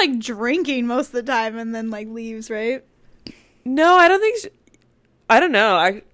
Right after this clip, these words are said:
Speaker 2: I guess I'd have to rewatch it, but I feel like they all just go
Speaker 1: To
Speaker 2: Yes.
Speaker 1: work,
Speaker 2: Okay,
Speaker 1: yeah.
Speaker 2: maybe Christina did start drinking, but she did go to work, and they, so they all went to the hospital. So, like, Christina, Alex, and Meredith were all at the hospital. Like,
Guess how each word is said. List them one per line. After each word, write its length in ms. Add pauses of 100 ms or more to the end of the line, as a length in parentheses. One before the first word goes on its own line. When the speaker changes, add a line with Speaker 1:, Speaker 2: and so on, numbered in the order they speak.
(140)
Speaker 2:
I 180
guess 200
I'd 140
have 180
to 60
rewatch 400
it, 220
but 120
I 120
feel 180
like 220
they 240 (160)
all 260
just 320
go 680 (360)
Speaker 1:
To 120
Speaker 2:
Yes. 300
Speaker 1:
work, 140
Speaker 2:
Okay, 140
Speaker 1:
yeah. 80
Speaker 2:
maybe 180
Christina 440
did 200
start 240
drinking, 600
but 180
she 140
did 200
go 120
to 80
work, 580 (180)
and 160
they, 360
so 120
they 100
all 160
went 120
to 60
the 100
hospital. 380
So, 100
like, 180
Christina, 400
Alex, 640 (460)
and 180
Meredith 480
were 140
all 180
at 60
the 80
hospital. 460
Like, 340